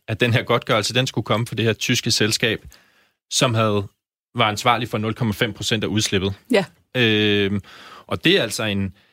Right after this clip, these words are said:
Speaker 1: en sag, man ikke havde spået mange chancer heller, men ikke desto mindre, så bliver den ført nu i Tyskland, og den er blevet, øh, accepteret ind i, øh, altså, den er simpelthen fået lov til at køre ved domstolen. Det er jo ikke altid sikkert, at en sag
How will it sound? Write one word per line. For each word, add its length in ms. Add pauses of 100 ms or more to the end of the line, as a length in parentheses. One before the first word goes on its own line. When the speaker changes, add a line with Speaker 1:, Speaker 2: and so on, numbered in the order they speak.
(260)
Speaker 1:
en 120
sag, 340
man 220
ikke 180
havde 100
spået 360
mange 240
chancer 360
heller, 280
men 520
ikke 200
desto 240
mindre, 400
så 300
bliver 200
den 100
ført 280
nu 100
i 40
Tyskland, 480 (300)
og 200
den 140
er 60
blevet, 440
øh, 220 (160)
accepteret 560
ind 200 (260)
i, 260
øh, 260 (520)
altså, 160
den 120
er 40
simpelthen 240
fået 140
lov 160
til 140
at 100
køre 240
ved 80
domstolen. 400
Det 60
er 20
jo 20
ikke 140
altid 200
sikkert, 300
at 40
en 60
sag 280